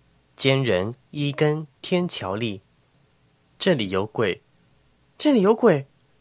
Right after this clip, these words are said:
不过差不多是一千年前的事了。你很无聊欸，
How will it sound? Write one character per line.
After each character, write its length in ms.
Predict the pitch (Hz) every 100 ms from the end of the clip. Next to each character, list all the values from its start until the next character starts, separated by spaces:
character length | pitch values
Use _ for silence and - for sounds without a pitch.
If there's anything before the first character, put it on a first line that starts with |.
| _ _ _ _ _
不 80 | -
过 300 | 139 160 151
差 180 | 147 165
不 80 | 160
多 140 | 170
是 160 | 160 -
一 80 | 170
千 280 | - 156
年 200 | 151 104
前 180 | 113 98
的 80 | 98
事 300 | - - 113
了。 160 | 95 - _ _ _ _ _ _ _ _
你 160 | 196 240
很 180 | 247 165
无 140 | 165
聊 220 | 180 156
欸， 320 | 160 160 127